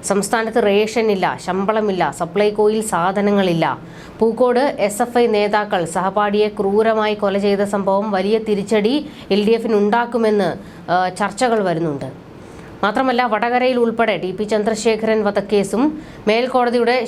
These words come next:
ശിക്ഷ വർദ്ധിപ്പിച്ചുള്ള വിധിയും സി പി എമ്മിന് കടുത്ത തിരിച്ചടിക്ക് കാരണമായിട്ടുണ്ട്. പിണറായി വിജയൻ സംസ്ഥാന ഭരണത്തിൽ മൂന്ന് വർഷം തികയ്ക്കില്ല എന്ന് വ്യക്തമായ ബോധ്യം കേരളത്തിലെ ജനങ്ങളിൽ വന്നു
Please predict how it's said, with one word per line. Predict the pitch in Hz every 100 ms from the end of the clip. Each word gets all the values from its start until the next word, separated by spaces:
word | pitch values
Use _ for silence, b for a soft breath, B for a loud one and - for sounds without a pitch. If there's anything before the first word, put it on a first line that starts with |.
| -
ശിക്ഷ | 214 -
വർദ്ധിപ്പിച്ചുള്ള | 247 202 202 202 240 240 240 220 202
വിധിയും | 190 185 202 165
സി | - 190 196
പി | 220
എമ്മിന് | 214 226 220
കടുത്ത | 190 208 226 247 240 -
തിരിച്ചടിക്ക് | 202 233 247 240 233 226 165 -
കാരണമായിട്ടുണ്ട്. | 180 185 190 190 175 165 165 151 139 - - B B B B B B B B -
പിണറായി | 220 247 277 294
വിജയൻ | 269 226 226 285 -
സംസ്ഥാന | 208 202 254 247 247
ഭരണത്തിൽ | 208 220 220 226
മൂന്ന് | 202 196 233 247
വർഷം | 226 214 - 233 233 226
തികയ്ക്കില്ല | 214 269 269 220 214 214
എന്ന് | 202 202
വ്യക്തമായ | 196 190 190 - 240 214 208 208
ബോധ്യം | 202 160 170 196 196 160 143
കേരളത്തിലെ | 175 185 185 208 208 185
ജനങ്ങളിൽ | 180 190 196 208
വന്നു | 185 175 190